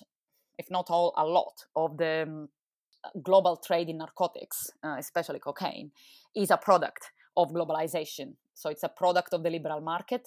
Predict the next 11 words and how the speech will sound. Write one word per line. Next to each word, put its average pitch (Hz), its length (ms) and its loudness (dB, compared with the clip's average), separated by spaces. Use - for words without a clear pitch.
and 180 300 -6
definitely 190 760 -2
the, 160 300 -2
um, 160 200 -12
ports, 226 420 0
the 185 140 4
maritime 180 720 0
sector - 540 -8
is 185 160 -2
the, 165 400 2
the 170 140 -12